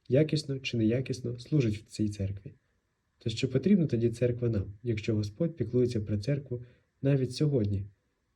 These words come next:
і насамперед в той час, коли було написано це послання?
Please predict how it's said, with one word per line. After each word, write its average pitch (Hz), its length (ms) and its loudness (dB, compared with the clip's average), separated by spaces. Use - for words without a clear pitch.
і 127 60 -2
насамперед 127 560 0
в - 60 -20
той 117 200 2
час, 139 360 -4
коли 113 220 -2
було 110 220 2
написано 123 480 -2
це - 120 -4
послання? 95 520 -4